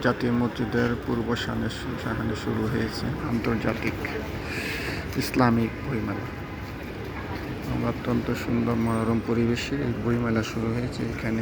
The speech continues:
বিদেশি কিছু স্টল এসেছে। এই যে বইমেলাতে বিদেশি স্টলগুলো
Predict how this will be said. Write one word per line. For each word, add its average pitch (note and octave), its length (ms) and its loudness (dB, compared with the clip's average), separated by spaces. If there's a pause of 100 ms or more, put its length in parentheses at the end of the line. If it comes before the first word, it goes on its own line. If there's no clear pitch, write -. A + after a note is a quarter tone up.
(120)
বিদেশি A2+ 400 0
কিছু A2+ 160 -4 (140)
স্টল - 320 -2
এসেছে। - 300 -4 (100)
এই C#3 100 -2
যে C#3+ 80 -2 (3500)
বইমেলাতে A2 600 0 (1500)
বিদেশি A#2 360 2 (140)
স্টলগুলো A2+ 500 -2